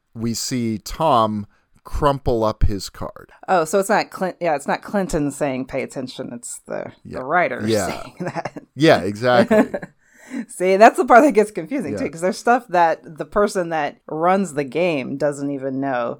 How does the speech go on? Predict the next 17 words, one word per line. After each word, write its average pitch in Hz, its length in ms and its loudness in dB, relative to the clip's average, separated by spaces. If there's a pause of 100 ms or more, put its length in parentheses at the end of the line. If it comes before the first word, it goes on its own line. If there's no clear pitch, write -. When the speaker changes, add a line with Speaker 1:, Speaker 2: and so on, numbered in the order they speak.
(120)
Speaker 1:
Yeah. 95 200 -8
Speaker 2:
is 143 180 -4
happening. 139 480 -2
Like, 127 200 -10
he's, 175 400 -12
there's 175 160 -2
a 175 40 -2
part 196 200 4
of 147 60 -8
it 127 80 -8
he's 175 200 -4
not 147 260 2
running 147 540 -2 (100)
because 135 540 -4 (180)
someone 160 300 0
else 170 180 6
kinda 131 300 -2